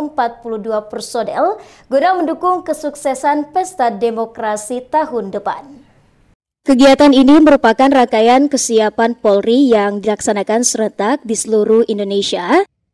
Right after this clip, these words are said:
bertujuan untuk mengecek kesiapan personil, sarana, dan prasarana yang akan digunakan selama tahapan Pemilu dua ribu dua puluh empat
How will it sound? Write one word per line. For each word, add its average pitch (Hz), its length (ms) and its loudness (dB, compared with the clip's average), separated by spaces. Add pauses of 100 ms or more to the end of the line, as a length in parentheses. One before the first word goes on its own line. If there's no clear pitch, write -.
(100)
bertujuan 254 640 2
untuk 262 320 0
mengecek 240 640 0
kesiapan 226 560 0
personil, 214 800 0 (320)
sarana, 226 640 2
dan 214 320 0
prasarana 208 640 -2
yang 240 240 2
akan 240 400 2
digunakan 214 640 -2
selama 262 480 0
tahapan 220 560 -2
Pemilu 233 480 2
dua 240 240 2
ribu 208 320 0
dua 208 240 0
puluh 208 240 -2
empat 208 320 -2